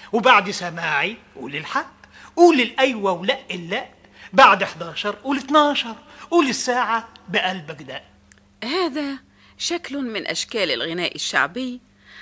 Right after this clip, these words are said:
Speaker 2: يعكس إيقاع فرق علوز، والشاعر يرمز به إلى الروح الانتهازية النطاطة التي تتنقل بسرعة من مكان إلى مكان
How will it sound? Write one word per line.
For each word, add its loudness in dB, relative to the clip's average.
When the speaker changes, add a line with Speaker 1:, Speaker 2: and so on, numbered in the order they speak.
Speaker 2:
يعكس -4
إيقاع -6
فرق -6
علوز، -4
والشاعر 0
يرمز 0
به -6
إلى 2
الروح -4
الانتهازية -6
النطاطة -8
التي -2
تتنقل -4
بسرعة -2
من -8
مكان -6
إلى -4
مكان -8